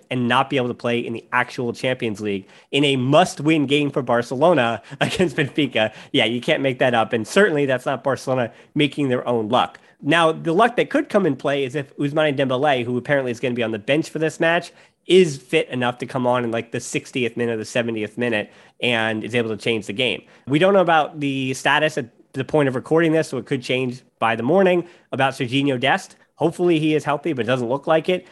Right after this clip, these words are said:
And then Sergio Roberto has been given the green light. So do not be surprised if you see Sergio Roberto on the right wing in a four three three. I just wanna brace everyone for that.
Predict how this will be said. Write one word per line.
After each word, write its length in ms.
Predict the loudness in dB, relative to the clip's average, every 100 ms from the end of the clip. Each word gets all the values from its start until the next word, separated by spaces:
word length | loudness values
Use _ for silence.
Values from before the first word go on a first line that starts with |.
| _ -2
And 100 | 0
then 120 | 0
Sergio 280 | 2 2 2
Roberto 440 | 0 0 0 -2
has 320 | -2 0 0 0
been 120 | -2
given 240 | -2 -2
the 60 | -4
green 260 | -2 0
light. 260 | 0 -2 -4 _ _
So 100 | -4
do 260 | 0 2 4
not 220 | 4 2
be 100 | -2
surprised 640 | -2 -4 2 4 4 2 -4
if 160 | -6
you 140 | -4 -4
see 200 | -4 -4
Sergio 300 | -2 -2 -2
Roberto 540 | 0 -2 0 -2 0
on 160 | -2 -2
the 60 | 0
right 200 | -2 -2
wing 200 | -4 -4
in 60 |
a 60 | -8
four 180 | -8 -10
three 220 | -8 -10
three. 200 | -10 -6
I 80 | -4
just 120 | 0
wanna 140 | 2 2
brace 280 | 2 2 2
everyone 300 | 4 4 2
for 100 | 2
that. 300 | 2 0